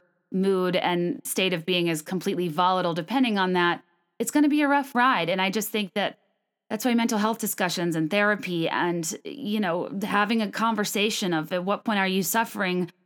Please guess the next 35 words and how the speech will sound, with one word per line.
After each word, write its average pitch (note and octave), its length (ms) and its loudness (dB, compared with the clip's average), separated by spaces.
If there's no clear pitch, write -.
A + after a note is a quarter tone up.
ver-, G3 300 0
versus G3+ 440 0
what's G#3+ 240 0
the A3+ 100 -2
human A#3+ 220 2
experience. G#3+ 640 0
I F3+ 60 0
think F3 160 -2
sometimes G#3 400 0
people G#3+ 240 -2
will G#3 160 -2
write G#3+ 160 2
off A3 180 0
anxiety G#3 460 0
and G#3 100 0
depression G3+ 400 -4
as F3 100 -2
just G3 160 -6
like, A3 140 -4
"Well, C4+ 80 2
everybody's C#4+ 460 0
got E3 200 0
their F3 120 -4
stuff." D#3+ 340 -2
And, G3+ 100 -4
like, A3+ 160 -2
yeah, D#4 160 2
they D4+ 120 2
do. A#3+ 320 0
But A3+ 80 2
also A3 360 2
there A3 180 0
comes A#3 440 0
a G#3 40 -2
point G3+ 420 -2